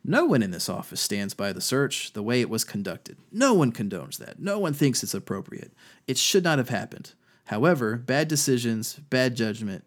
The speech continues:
may not rise to the level of a criminal offense." Miss Sinclair, I got news for you. Okay. When someone does something this egregious, flagrant violation of someone's Fourth Amendment rights against an unreasonable search and seizure,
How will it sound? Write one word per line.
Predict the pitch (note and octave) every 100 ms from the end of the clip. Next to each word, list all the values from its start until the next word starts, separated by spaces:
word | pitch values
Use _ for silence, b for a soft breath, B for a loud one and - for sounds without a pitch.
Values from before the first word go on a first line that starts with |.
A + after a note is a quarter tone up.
| -
may | A2+
not | C3 C3+ -
rise | A2 A2+ A2 A2 A2
to | -
the | G2
level | F#2+ G#2+ G#2+ G2+
of | - G#2+
a | G2
criminal | - G2+ F#2 F2
offense." | D2+ - D#2+ - - B B B B B B
Miss | - D3+
Sinclair, | D#3+ D3+ E3 D3
I |
got | C#3+ A#2
news | A2+ G#2+
for | - E2
you. | D2 - - _ _ -
Okay. | - A2+ A2+ - B B B
When | A#2+ A#2+ -
someone | - G3+ A#3 C#3+
does | C3 C#3
something | D3+ C3+ C#3 A#2
this | A2 B2 -
egregious, | A#2 A2 G#2+ A2 A#2 A#2 -
flagrant | - B2 B2 C3+ C3 -
violation | A#2 A2+ A2 G#2+ A2+ -
of | A2+
someone's | - A2+ G#2+
Fourth | - A#2 A2 A#2+
Amendment | G#2 A2 D2+
rights | A2 A2+ G#2+
against | A2 A2+ -
an |
unreasonable | G2+ G#2 A2 A2+ A2
search | - G#2+ -
and |
seizure, | A2+ A2 A2+ A2